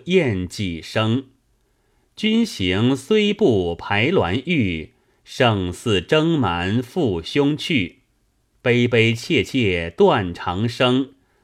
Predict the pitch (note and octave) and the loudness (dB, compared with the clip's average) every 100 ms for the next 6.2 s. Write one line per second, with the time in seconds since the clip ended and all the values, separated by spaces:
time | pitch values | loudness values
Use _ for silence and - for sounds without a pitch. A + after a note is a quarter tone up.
0 | _ _ - C3+ D#3 A3 - A2+ F2+ E2+ | _ _ -2 2 4 2 2 0 0 -4
1 | - D3+ D3+ B2+ C#3 C3 C#3+ - A2 G#2 | -2 0 0 0 0 0 0 -2 -2 0
2 | F2+ D#2+ - E2+ F2+ - C#3+ F2+ - _ | -2 -6 -8 -4 -4 -4 -2 -2 -6 _
3 | _ _ _ _ _ _ - D#3 D3+ A3 | _ _ _ _ _ _ -2 0 2 2
4 | A3 - G#2+ G2+ C#3 F3+ D3+ G#2+ F#2+ A#2+ | 2 0 -2 0 0 2 2 4 0 0
5 | A2 G#2 B2+ E3+ G#3 D#3 G2+ F#2+ D#2+ E2+ | 2 2 0 0 0 2 -2 -4 -2 0
6 | A#2 - | 0 -2